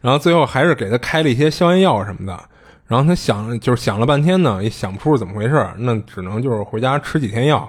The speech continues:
吃几天看看。然后他吃了几天药以后呢，结果是一点作用没有，就身上的、脸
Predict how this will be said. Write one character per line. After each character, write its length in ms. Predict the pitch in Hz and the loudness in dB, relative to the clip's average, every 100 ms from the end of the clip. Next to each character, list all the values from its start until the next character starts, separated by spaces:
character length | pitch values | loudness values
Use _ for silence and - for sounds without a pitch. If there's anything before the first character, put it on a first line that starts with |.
| - | -14
吃 160 | - - | -8 -2
几 60 | 117 | 0
天 160 | 131 | 0
看 240 | 151 147 98 | 2 0 -2
看。 140 | 92 _ _ _ - - - - _ | -8 _ _ _ -20 -20 -20 -20 _
然 120 | 120 | 0
后 60 | 165 | 2
他 80 | 196 | 0
吃 220 | - 208 | 0 2
了 80 | 180 | 2
几 140 | 127 | 0
天 160 | 123 165 | -2 0
药 140 | 160 | 0
以 80 | 107 | 0
后 260 | 101 156 110 | 0 0 0
呢， 200 | 98 98 | -4 -4
结 140 | 117 | -2
果 200 | 135 110 | 0 0
是 340 | 95 110 98 107 | -2 -6 -6 -8
一 140 | 135 | -8
点 160 | 110 85 | -8 -8
作 180 | - 120 | -4 -2
用 100 | 101 | 0
没 100 | 127 | -2
有， 320 | 131 101 90 _ _ _ _ - | -4 -10 -12 _ _ _ _ -4
就 140 | 120 | -2
身 340 | - 180 175 165 | 0 0 2 2
上 160 | 120 | 2
的、 120 | 107 | 0
脸 200 | 98 101 | 0 -4